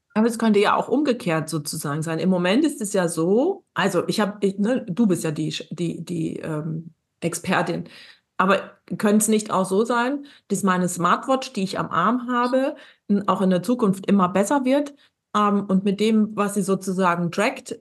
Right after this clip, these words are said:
ähm, auch viel früher vielleicht das eine oder andere erkennen kann und sagt dann zu mir, „Du, Claudia, geh doch bitte mal zum Hausarzt.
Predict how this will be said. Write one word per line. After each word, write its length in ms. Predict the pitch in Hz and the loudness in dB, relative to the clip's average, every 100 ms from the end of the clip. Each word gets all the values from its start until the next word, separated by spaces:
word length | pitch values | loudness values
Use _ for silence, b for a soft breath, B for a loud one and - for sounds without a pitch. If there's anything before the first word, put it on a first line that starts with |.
| - | -4
ähm, 320 | 208 196 196 196 | 0 2 0 0
auch 140 | 185 | -2
viel 400 | - 240 226 196 | 0 2 2 0
früher 460 | - 208 254 254 240 | -2 0 4 2 2
vielleicht 420 | 220 - 214 - - _ | 0 0 -2 -8 -20 _
das 340 | 196 208 196 190 | -2 -2 0 0
eine 200 | 196 190 | 2 2
oder 120 | 170 | 2
andere 260 | 202 214 | 0 0
erkennen 420 | - 165 190 240 269 | -2 -2 0 0 0
kann 260 | 247 247 | 0 0
und 160 | 214 196 | 0 2
sagt 300 | 190 208 233 | 0 0 0
dann 240 | 226 233 | 2 2
zu 160 | 226 214 | 4 4
mir, 280 | 208 240 226 | 4 4 4
„Du, 240 | 220 208 | 4 2
Claudia, 720 | 214 240 269 175 165 220 359 b b - | 2 2 4 4 2 0 -2 b b -4
geh 100 | 294 | 0
doch 160 | 285 226 | 2 2
bitte 180 | 226 | 0
mal 380 | 214 185 190 202 | 2 4 2 0
zum 280 | 202 180 - | -4 -4 -2
Hausarzt. 680 | 156 180 170 180 - - | -2 -2 -10 -14 -14 -16